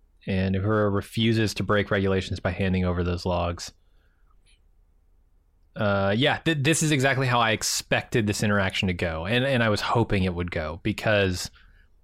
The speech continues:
as soon as Uhura starts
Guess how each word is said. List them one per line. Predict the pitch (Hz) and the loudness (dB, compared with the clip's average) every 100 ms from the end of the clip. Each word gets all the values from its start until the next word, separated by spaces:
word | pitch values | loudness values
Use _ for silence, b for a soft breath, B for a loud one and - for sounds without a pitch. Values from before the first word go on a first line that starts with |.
| _ - | _ -4
as | 123 - | -2 0
soon | - 147 156 | 2 2 4
as | 151 123 131 _ _ - | 2 2 -2 _ _ -2
Uhura | 113 117 131 123 | 0 2 4 4
starts | 117 - 113 110 - - - | 2 0 2 2 0 -2 -4